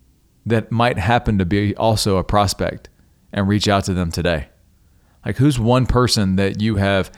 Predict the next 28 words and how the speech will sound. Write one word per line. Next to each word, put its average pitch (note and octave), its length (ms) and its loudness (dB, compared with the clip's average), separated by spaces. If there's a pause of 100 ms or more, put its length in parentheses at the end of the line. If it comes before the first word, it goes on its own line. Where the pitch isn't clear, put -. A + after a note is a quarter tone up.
(540)
not C3 480 2
taken C#3 300 4
the A2 60 2
shot C3 300 4
on D#2+ 280 0
because A2 540 2
you're A2+ 160 2
afraid C3 400 2
you A#2 120 0
might A#2 220 0
miss A2 260 0
and G#2+ 100 2
have G#2 140 0
to G#2 80 -4
do G#2 120 0
burpees? F2 520 -2 (2500)
Like, G#2 120 -4
who's A#2+ 200 4
one B2 240 2
person? F2 420 2 (1040)
Write C3+ 180 4
that E3 140 6
person's A#2+ 380 4
name B2+ 200 2
down G2+ 200 2
right G2 180 2
now G2+ 340 0 (680)
and G#2 640 0